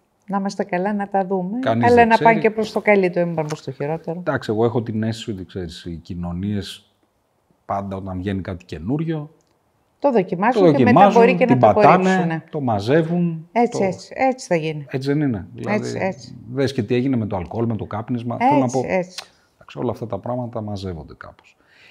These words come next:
Speaker 2: Εγώ θα ήθελα να κλείσουμε αυτή την φανταστική συζήτηση που έχουμε, γιατί έχει πάει και πολύ αργά. Δεν θέλω να σε κρατάω τόσο
Speaker 1: Α,
Speaker 2: αργά.
Speaker 1: κανένα πρόβλημα. Ε, περνάω πάρα πολύ ωραία.
Speaker 2: Α, τέλεια. Χαίρομαι πάρα πολύ. Και ήθελα να σου πω,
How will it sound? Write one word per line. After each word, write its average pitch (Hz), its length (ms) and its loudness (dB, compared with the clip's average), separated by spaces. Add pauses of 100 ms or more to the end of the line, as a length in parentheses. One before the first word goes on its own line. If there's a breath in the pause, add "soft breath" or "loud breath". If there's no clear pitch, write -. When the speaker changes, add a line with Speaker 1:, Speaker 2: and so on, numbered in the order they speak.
(220 soft breath)
Speaker 2:
Εγώ 135 260 -4
θα 196 180 -6
ήθελα 170 1080 0
να 113 180 -4
κλείσουμε 143 540 -2
αυτή 123 200 -6
την 123 280 -8 (100)
φανταστική - 600 -8
συζήτηση 95 460 -8
που 73 120 -14
έχουμε, 73 400 -14 (460)
γιατί 92 260 -10
έχει 92 120 -10
πάει 95 140 -8
και 90 80 -12
πολύ 82 260 -8
αργά. 73 380 -12
Δεν 98 100 -12
θέλω 95 140 -10
να 98 80 -6
σε - 100 -8
κρατάω 87 560 -4
τόσο 92 180 -6
Speaker 1:
Α, 202 80 2
Speaker 2:
αργά. 196 100 -4
Speaker 1:
κανένα 196 300 2
πρόβλημα. 170 460 0
Ε, 175 120 -2
περνάω 202 360 2
πάρα 180 220 2
πολύ 170 280 -2
ωραία. 165 220 -4
Speaker 2:
Α, 101 240 0
τέλεια. 73 380 -8
Χαίρομαι 85 460 -10
πάρα 80 240 -6
πολύ. - 320 -16 (480 loud breath)
Και - 140 -6
ήθελα 262 320 -4
να 190 140 0
σου - 180 -8
πω, 120 380 0